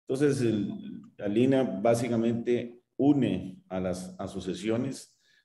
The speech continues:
no es una asociación de empresas, sino es una asociación de asociaciones, en la cual, eh, nuestro objetivo principal es,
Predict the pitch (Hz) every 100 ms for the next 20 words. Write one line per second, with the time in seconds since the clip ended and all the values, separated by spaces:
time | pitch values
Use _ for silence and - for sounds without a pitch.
0 | _ - 101 120 117 120 120 117 107 98
1 | 98 87 85 107 110 110 95 107 120 123
2 | 135 - 90 87 90 101 104 104 92 90
3 | 82 - 92 101 104 110 - 85 85 85
4 | 80 76 120 120 - - _ _ _ _
5 | - - 127 156 151 131 131 156 - -
6 | - _ _ _ _ _ _ 104 104 110
7 | 107 110 107 101 98 - - - 104 101
8 | 113 135 143 123 113 101 117 120 113 113
9 | 113